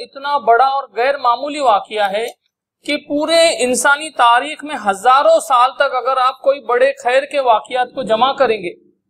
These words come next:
तो इतना बड़ा कोई वाकया रोनुमा नहीं हुआ। मतलब अगर हम एक तराजू लेंगे, तराजू, और तराजू पे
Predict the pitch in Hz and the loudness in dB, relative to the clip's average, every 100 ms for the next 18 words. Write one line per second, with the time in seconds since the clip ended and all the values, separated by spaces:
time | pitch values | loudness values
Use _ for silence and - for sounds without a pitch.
0 | _ _ - 453 - 311 320 302 302 302 | _ _ -6 -4 -2 0 2 0 -2 -4
1 | 302 262 233 277 269 240 247 254 277 392 | 0 0 0 -2 -4 -4 -4 -4 -4 -4
2 | _ - 190 202 233 208 220 240 285 285 | _ -14 -12 -8 -2 0 0 0 0 0
3 | 302 311 - 240 240 254 311 294 269 247 | -2 -4 0 2 2 0 -4 -10 -10 -4
4 | 220 214 202 185 - _ _ _ _ _ | -2 0 -2 -8 -18 _ _ _ _ _
5 | - 262 - 247 254 262 311 - | -2 0 0 2 2 0 -8 -6